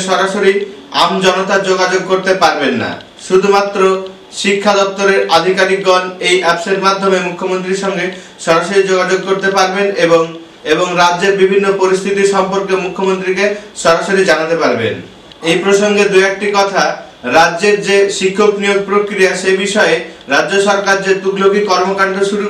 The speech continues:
করেছে, তাতে শিক্ষক নিয়োগের যে কতটা উন্নতি হবে, সে বিষয়ে আপনারা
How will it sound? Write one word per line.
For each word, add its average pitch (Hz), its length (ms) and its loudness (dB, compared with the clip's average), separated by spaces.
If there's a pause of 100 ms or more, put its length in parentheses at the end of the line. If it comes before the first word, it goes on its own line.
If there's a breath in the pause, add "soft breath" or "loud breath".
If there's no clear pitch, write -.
করেছে, 175 320 2 (540 loud breath)
তাতে 170 220 2 (140)
শিক্ষক 202 320 0 (100)
নিয়োগের 202 360 2
যে 196 80 2 (100)
কতটা 190 280 0 (120)
উন্নতি 202 420 2
হবে, 160 200 0 (380 loud breath)
সে 185 100 0 (120)
বিষয়ে 190 280 0 (100)
আপনারা 185 320 0